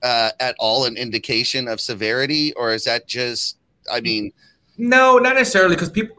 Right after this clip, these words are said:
Speaker 2: people are always very different. There's people that swell up like crazy. There's people that don't swell up. I mean, we had a player with the Lakers that he had a, a meniscectomy, a surgery, um, and you expect to have some swelling, and within twenty-four hours, that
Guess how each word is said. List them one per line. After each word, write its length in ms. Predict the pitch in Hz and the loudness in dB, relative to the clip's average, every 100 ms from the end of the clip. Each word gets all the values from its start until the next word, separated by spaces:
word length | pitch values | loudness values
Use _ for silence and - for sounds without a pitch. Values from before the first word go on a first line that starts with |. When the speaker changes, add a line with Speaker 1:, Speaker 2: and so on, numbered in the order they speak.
| _ | _
Speaker 2:
people 240 | 208 208 | -4 -2
are 80 | 185 | 0
always 280 | 160 165 151 | 2 2 0
very 320 | 131 151 147 | 0 2 2
different. 320 | 139 123 117 | 2 0 -2
There's 120 | 113 - | -10 -8
people 260 | 165 170 | -6 -4
that 100 | 127 | -4
swell 380 | - 131 131 143 | -4 -2 0 2
up 100 | 147 | 2
like 160 | 143 135 | 0 0
crazy. 280 | 135 131 | -2 0
There's 160 | 147 123 | -2 -4
people 260 | - 139 135 | -4 -2 0
that 220 | 120 - | -2 0
don't 240 | 139 156 | 0 0
swell 300 | - 123 113 | -2 0 0
up. 80 | 113 | 0
I 100 | 123 | -2
mean, 80 | 123 | -2
we 100 | 135 | 0
had 120 | 139 | 0
a 40 | 135 | 0
player 220 | 139 131 | 0 0
with 140 | 131 | -2
the 40 | 120 | -2
Lakers 320 | 120 139 131 | -2 -2 -2
that 120 | 120 120 | -4 -4
he 60 | 123 | -2
had 140 | 123 | -2
a, 200 | 120 107 | -2 -2
a 40 | 120 | -4
meniscectomy, 580 | 113 110 131 131 131 | -2 -2 -4 -4 -4
a 40 | 120 | -4
surgery, 520 | - 135 135 151 156 - _ _ | 0 0 2 0 0 -8 _ _
um, 400 | 120 117 113 104 104 | 0 2 4 2 0
and 100 | 127 | 0
you 80 | 127 | 0
expect 320 | - 135 131 | 0 -2 0
to 60 | |
have 100 | 131 | -2
some 140 | 127 110 | -2 -6
swelling, 440 | - 135 135 120 | -2 0 0 -2
and 140 | 120 120 | -2 0
within 180 | 123 | 0
twenty-four 440 | 117 143 139 131 123 | 2 0 2 2 4
hours, 480 | 123 135 131 - _ _ - | 6 4 2 -4 _ _ -2
that 220 | 131 | -2